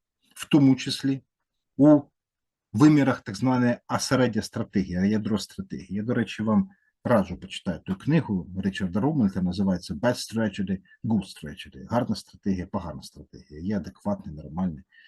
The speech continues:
український переклад дев'ятнадцять, дві тисячі дев'ятнадцятого року.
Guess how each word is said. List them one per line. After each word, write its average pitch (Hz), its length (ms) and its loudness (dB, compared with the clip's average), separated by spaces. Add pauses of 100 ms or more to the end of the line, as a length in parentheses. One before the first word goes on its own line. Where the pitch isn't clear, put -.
(200)
український - 460 -6
переклад 95 420 -6
дев'ятнадцять, - 640 -18
дві 90 140 -4
тисячі - 320 -8
дев'ятнадцятого - 720 -20
року. - 260 -20